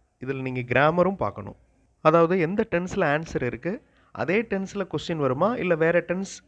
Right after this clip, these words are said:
வரலாமா அப்படிங்கிறதை நீங்க செக் பண்ணணும். மீனிங்கை நல்லா அண்டர்ஸ்டாண்ட் பண்ணிக்கணும்.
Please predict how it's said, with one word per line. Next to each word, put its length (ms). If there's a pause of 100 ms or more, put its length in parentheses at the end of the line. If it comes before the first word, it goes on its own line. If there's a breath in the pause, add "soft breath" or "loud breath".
வரலாமா 540 (340)
அப்படிங்கிறதை 520
நீங்க 220
செக் 300
பண்ணணும். 240 (420 soft breath)
மீனிங்கை 480
நல்லா 220
அண்டர்ஸ்டாண்ட் 420
பண்ணிக்கணும். 440